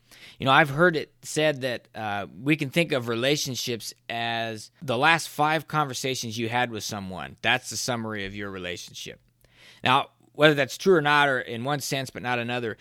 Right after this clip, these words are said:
that is a fascinating way to think about it. I mean, if the last five times you talked to this person, it was always correcting them, or it was always some sort of stressful talk, well, think about that. So what should the next five conversations look like, and how can that shape your relationship with them?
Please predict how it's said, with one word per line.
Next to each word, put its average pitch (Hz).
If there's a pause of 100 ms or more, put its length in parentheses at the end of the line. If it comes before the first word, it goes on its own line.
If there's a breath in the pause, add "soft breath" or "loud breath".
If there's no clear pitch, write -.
(320 loud breath)
that 165
is 123
a 107
fascinating 127
way 123
to 104
think 123
about 82
it. 50 (280 loud breath)
I -
mean, 135
if 139
the 123
last 156
five 147
times 139
you 117
talked 135
to 123
this 110
person, 117
it 120
was 113
always 120
correcting 135
them, 151 (220 soft breath)
or 113
it 110
was 113
always 127
some 131
sort 120
of 107
stressful 127
talk, 139 (300 loud breath)
well, 156 (120)
think 220
about 123
that. 92 (220 loud breath)
So - (120)
what 160
should 147
the 135
next 160
five 123
conversations 110
look 139
like, 85
and 98
how 131
can 123
that 123
shape 143
your 117
relationship 110
with 98
them? 101